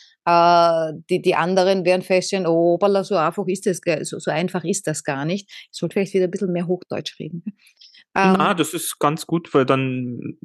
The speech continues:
Speaker 2: hört man uns vielleicht in Österreich auch ein bisschen mehr.
Speaker 1: <laughs> Ähm, aber, äh, ja, jetzt ist mir rausgebracht. Ja, äh, und, und hab dann eben gedacht, okay, dann lass uns eben nicht über die K I reden, weil du ja auch gestern schon gemeckert hast, "Wir, wir, die K I schon wieder reden.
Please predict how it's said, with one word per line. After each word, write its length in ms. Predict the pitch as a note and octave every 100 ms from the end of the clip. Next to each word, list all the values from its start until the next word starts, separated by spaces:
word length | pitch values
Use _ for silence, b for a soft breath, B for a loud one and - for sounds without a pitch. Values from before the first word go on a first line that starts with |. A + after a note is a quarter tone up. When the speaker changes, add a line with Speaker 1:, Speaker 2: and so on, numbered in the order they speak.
| - -
Speaker 2:
hört 240 | A#2 C#3+
man 80 | D#3
uns 100 | C#3
vielleicht 200 | D3+ C#3
in 80 | D3
Österreich 420 | C#3+ - C#3+ C#3
auch 40 | A#2
ein 60 |
bisschen 260 | C3+ B2+ A2+
mehr. 180 | G#2+ G#2 _ _ _ -
Speaker 1:
<laughs> 560 | B3 - - - - _ _ _ _ _ _ B B B _ -
Ähm, 540 | G3 G3 G3+ G#3 G3+ _ _ _ _ _
aber, 760 | - F#3+ G3+ F3+ G#3 G3+ G3+ F#3+ - F3+ F#3 F#3
äh, 80 | -
ja, 80 |
jetzt 160 | G3 F#3+
ist 160 | G3+ G3+
mir 120 | G3+
rausgebracht. 420 | D#3+ E3 G3 F#3 B B -
Ja, 180 | A3+ F#3+ F#3+
äh, 180 | F#3+ F3 -
und, 200 | - A3
und 160 | F#3+ G#3
hab 160 | A#3+ -
dann 120 | B3
eben 140 | A#3
gedacht, 280 | A#3 G3+ -
okay, 260 | G#3 A3+ A3
dann 160 | A3+
lass 180 | G#3 G#3+
uns 100 | A3+
eben 160 | A3+ A3
nicht 220 | G#3+ A3+
über 160 | G3+
die 140 | F#3+ F3
K 140 | -
I 120 | E3+ F3+
reden, 300 | F3+ F#3 F3+
weil 120 | F#3
du 120 | F#3+
ja 100 | G3
auch 80 | F3+
gestern 280 | F3+ F#3 F#3
schon 100 | F#3
gemeckert 320 | E3 E3 G3
hast, 160 | F3+
"Wir, 140 | A3 F#3+
wir, 320 | A3+ F3+ A#3+
die 160 | F#3+ A#3+
K 180 | A#3
I 160 | A#3 A3
schon 160 | A3+ B3
wieder 300 | A3 G3+ F3+
reden. 480 | F#3 F3+ F#3 F3